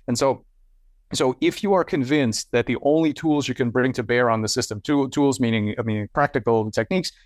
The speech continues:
and concepts, right? That, that the only tools you're gonna have are the kind that are appropriate to mechanical clocks, meaning hardware rewiring, and that includes D N A and protein engineering and all these kind of things, then that's a set of things you're gonna be able to achieve.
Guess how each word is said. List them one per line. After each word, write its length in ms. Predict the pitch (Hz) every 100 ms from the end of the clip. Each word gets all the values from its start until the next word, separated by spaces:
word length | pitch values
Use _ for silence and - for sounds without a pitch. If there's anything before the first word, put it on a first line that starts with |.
| -
and 220 | 139 143
concepts, 720 | - 123 120 - - - - -
right? 180 | 120 113 _ _ -
That, 240 | 127 117 -
that 200 | 131 -
the 140 | 127
only 360 | - 180 185 160
tools 380 | - 175 151
you're 80 | 135
gonna 140 | 127 117
have 240 | 117 113
are 360 | - 120 117 113
the 80 | 113
kind 260 | 143 139
that 80 | 139
are 60 | 113
appropriate 540 | 110 131 127 123 113
to 140 | - 117
mechanical 520 | 113 131 120 113 117
clocks, 360 | 147 170 -
meaning 220 | 127 117 101
hardware 420 | 123 127 127 120
rewiring, 520 | 117 113 120 175 214 - _
and 80 | -
that 80 | 269
includes 400 | 190 147 143 -
D 140 | 135
N 100 | 123
A 200 | 107 110
and 140 | 113 107
protein 420 | 123 113 123 113
engineering 560 | 110 110 101 104 110 107
and 60 |
all 100 | 104
these 140 | 110 -
kind 160 | 117
of 60 | 110
things, 160 | 120 - _ _ -
then 100 | 139
that's 240 | 160 185 - -
a 60 |
set 260 | 151 170 156
of 80 | -
things 260 | 151 139
you're 60 | 131
gonna 140 | 127
be 80 | 123
able 140 | 113
to 100 | 110
achieve. 420 | 107 - 120 -